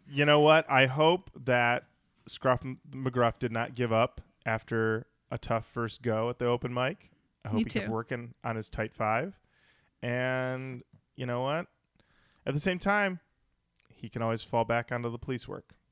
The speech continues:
Speaker 2: That's
Speaker 1: You know,
Speaker 2: exactly right. That's
Speaker 1: they're always
Speaker 2: exactly
Speaker 1: hiring.
Speaker 2: right.
Speaker 1: Um, if you open up the liner notes,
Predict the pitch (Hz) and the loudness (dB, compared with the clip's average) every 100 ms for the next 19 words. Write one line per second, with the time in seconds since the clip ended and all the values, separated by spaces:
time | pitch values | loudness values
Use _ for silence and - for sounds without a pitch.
0 | _ - 202 190 202 190 190 202 190 - | _ -8 -8 -8 -10 -10 -10 -12 -16 -20
1 | 147 _ 220 214 - 98 185 107 107 113 | -20 _ -8 -4 -4 -4 -6 -6 -8 -10
2 | 104 107 - _ _ _ _ _ 127 139 | -14 -18 -20 _ _ _ _ _ -2 0
3 | 143 135 147 151 190 233 - 196 - 165 | 0 -4 -8 0 0 2 0 0 0 -2
4 | 147 139 127 135 - | 0 0 0 -2 -4